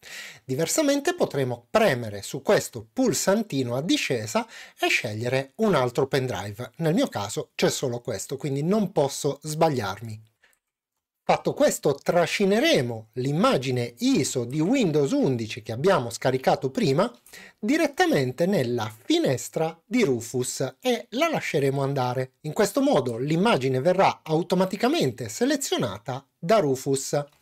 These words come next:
Mi raccomando di fare attenzione che si tratti della versione sessantaquattro V due, come accennato in precedenza. Un po' più in basso abbiamo lo schema di partizionamento,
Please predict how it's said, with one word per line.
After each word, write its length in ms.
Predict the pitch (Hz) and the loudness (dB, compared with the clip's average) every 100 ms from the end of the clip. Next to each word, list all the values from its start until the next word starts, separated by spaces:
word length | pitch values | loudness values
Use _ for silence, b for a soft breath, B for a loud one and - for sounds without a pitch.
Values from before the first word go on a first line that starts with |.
| B B | B B
Mi 80 | 135 | -6
raccomando 480 | 131 - 208 294 294 | -4 2 2 2 2
di 100 | 220 | 0
fare 320 | - 135 120 - | 2 2 0 -8
attenzione 840 | - - 294 320 151 120 156 180 - | -14 -2 -2 0 0 0 -2 -4 -6
che 100 | 135 | -4
si 180 | 202 | -4
tratti 360 | 190 320 - 135 | 0 0 0 -4
della 180 | 135 160 | -4 -2
versione 540 | 202 - 262 202 117 | -4 -2 0 0 -2
sessantaquattro 1300 | 107 - 156 - 226 233 330 330 127 107 - 147 156 | -6 -4 -4 0 0 2 -2 0 -2 -2 -2 -2 -2
V 280 | 151 175 262 | -6 0 0
due, 380 | 170 147 135 135 B B B - | 2 2 2 0 B B B 0
come 240 | 269 208 | 4 4
accennato 580 | 180 - 170 156 135 147 | 2 0 2 2 2 0
in 100 | 139 | 0
precedenza. 760 | 143 127 143 110 101 104 - - _ _ _ _ _ _ _ | -2 -2 -2 -4 -8 -12 -16 -18 _ _ _ _ _ _ _
Un 180 | 202 214 | -2 2
po' 160 | 370 381 | 2 2
più 160 | 240 | 2
in 140 | 208 175 | 2 2
basso 500 | 120 - - 180 - | 0 -2 -4 -4 0
abbiamo 500 | 311 349 135 120 135 | 2 4 2 2 2
lo 240 | 160 254 311 | 2 2 0
schema 640 | - - 175 151 147 165 - | -4 0 2 4 2 0 -4
di 220 | 175 226 | -2 -2
partizionamento, 1300 | - 160 151 - 165 - 170 160 139 135 - 135 | 2 2 2 0 -2 0 2 2 2 0 -2 -4